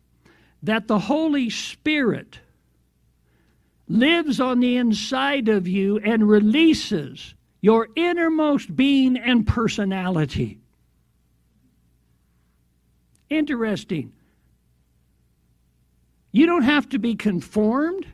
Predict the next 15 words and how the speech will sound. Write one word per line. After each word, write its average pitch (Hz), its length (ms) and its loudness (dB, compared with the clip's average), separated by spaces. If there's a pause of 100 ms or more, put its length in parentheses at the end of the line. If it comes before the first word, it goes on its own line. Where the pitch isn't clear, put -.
(2000)
to 196 100 -2
any 233 140 0
kind 240 220 -2
of 214 80 -2
preset 226 720 -2
requirements 233 880 -2
or 202 60 0
what 214 180 0
other 233 220 -4
people 233 600 -4 (180)
say. 254 220 -4 (240)
I'm 294 120 -2
not 349 200 -2
talking 302 520 2
about 214 460 -4